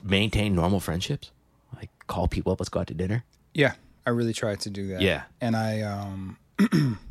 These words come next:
Speaker 2: I try to not get a feeling of being in touch with people or staying in touch with people through social media.
Speaker 1: Right.
Speaker 2: So by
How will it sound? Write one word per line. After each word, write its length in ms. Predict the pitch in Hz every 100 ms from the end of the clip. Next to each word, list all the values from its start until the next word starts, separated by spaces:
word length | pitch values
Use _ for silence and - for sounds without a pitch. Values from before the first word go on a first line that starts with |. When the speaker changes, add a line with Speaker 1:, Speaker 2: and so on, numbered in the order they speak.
| - -
Speaker 2:
I 80 | 120
try 220 | - 120
to 100 | 110
not 880 | 110 110 110 110 110 - - - - _ _ 127
get 160 | 113 107
a 80 | 101
feeling 600 | - - 110 101 101 98
of 480 | - 98 95 - - _ _ _ _ _ _ _ _ _ _ _ 117
being 200 | 107 98
in 100 | 98
touch 240 | - 107 -
with 140 | 95
people 240 | 107 95 95
or 120 | - 95
staying 280 | - 98
in 80 | 95
touch 200 | 101 95
with 80 | 98
people 260 | - 92 92
through 240 | - 90 87
social 360 | - - -
media. 380 | - - - - - _ _ _ -
Speaker 1:
Right. 180 | - - -
Speaker 2:
So 220 | - 120
by 400 | 104 104 104 98